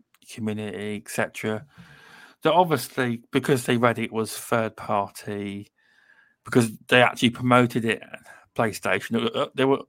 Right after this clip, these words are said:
they were upfront about it. They said, "This is for our third party partners." And, and it was a sne-, a sneak peek at, uh, PlayStation V R two games.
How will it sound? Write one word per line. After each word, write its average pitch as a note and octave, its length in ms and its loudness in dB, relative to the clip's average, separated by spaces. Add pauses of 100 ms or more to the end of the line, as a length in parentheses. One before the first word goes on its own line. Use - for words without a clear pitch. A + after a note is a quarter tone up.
they B2 100 -2
were B2+ 200 2
upfront B2+ 500 -2
about F2 280 -6
it. - 60 -16
They G#2+ 80 -8
said, - 200 -10
"This - 200 -10
is G#2+ 80 -6
for - 160 -8
our G2+ 160 -4
third A#2 320 -4
party G#2+ 320 -6
partners." - 800 -10 (1000)
And, G#2 600 -8 (480)
and G#2+ 160 0
it G#2+ 140 -2
was G#2 160 -6
a - 20 -4
sne-, - 420 -6
a G2+ 100 -10
sneak - 420 -4
peek G#2 480 -6
at, - 400 -6
uh, G2+ 180 -6
PlayStation G2+ 920 -8 (240)
V G#2+ 160 -2
R F#2+ 200 -2
two G2+ 460 -6 (760)
games. B2 580 2